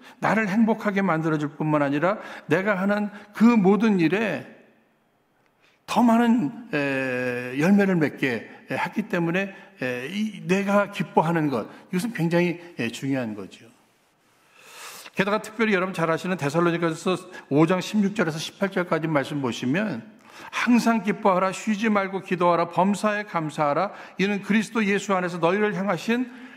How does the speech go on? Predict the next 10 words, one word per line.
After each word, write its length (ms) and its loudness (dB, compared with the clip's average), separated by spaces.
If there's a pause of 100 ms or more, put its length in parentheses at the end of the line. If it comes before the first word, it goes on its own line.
(140)
하나님의 680 0
뜻이라고." 420 -2
이렇게 240 0
얘기하고 360 -4
있어요. 300 -18 (1000)
그러니까 400 0 (180)
기뻐하는 600 0
것은 240 -4
하나님의 480 2
뜻이에요. 460 -4